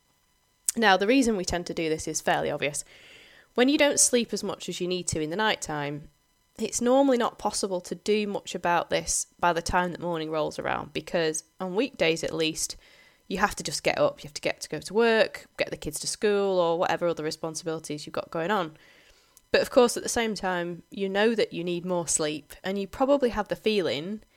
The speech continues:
which normally trips in the <laughs> second the alarm goes off, ironically, that you probably would be able to get a bit more sleep if you had the opportunity and you didn't have to get up. So when the weekend comes along,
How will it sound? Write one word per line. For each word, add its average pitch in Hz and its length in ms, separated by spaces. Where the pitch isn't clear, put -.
which - 280
normally 208 380
trips - 340
in 180 280
the 190 80
<laughs> - 0
second - 540
the 175 160
alarm 170 400
goes 160 280
off, 156 240
ironically, 165 680
that 262 240
you 311 200
probably 440 580
would 339 280
be 277 140
able 226 200
to 214 140
get - 200
a - 40
bit - 180
more 175 160
sleep 160 380
if - 100
you 165 80
had 165 160
the 156 100
opportunity 143 720
and 156 140
you 156 80
didn't 156 200
have 147 180
to - 100
get - 180
up. - 200
So 247 160
when 285 160
the 359 60
weekend 269 300
comes 190 180
along, 156 380